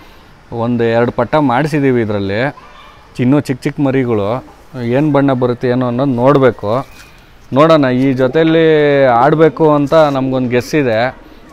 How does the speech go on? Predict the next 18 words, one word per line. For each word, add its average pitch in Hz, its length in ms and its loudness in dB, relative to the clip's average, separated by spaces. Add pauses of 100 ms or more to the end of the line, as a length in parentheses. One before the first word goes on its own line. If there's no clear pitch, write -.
(120)
ಆಡಿದ್ರೆ 147 480 2
ಸಂತೋಷ, 143 440 -2 (240)
ಆಡಲಿಲ್ಲ 175 440 2
ಅಂದರೆ 160 460 4
ಇನ್ನೊಂದು 170 220 0
set 170 220 -4
ಮಾಡಿಸ್ಬಿಟ್ಟು 160 480 -2
ಅದು 160 220 2
ಆಡಲಿಲ್ಲ 151 360 4
ಅಂತ 131 140 -2
ಹೇಳಿದ್ರೆ 160 220 -2
ಜೊತೆ 147 240 0
ಕಿತ್ತಾಕ್ಬಿಟ್ಟು 147 520 -4
ಬೇರೆ 135 520 2
ಜೊತೆ 117 240 -4
ಮಾಡ್ತೀವಿ. 113 640 -4 (680)
ಇದು 123 200 4
ನಮ್ಮ 139 460 2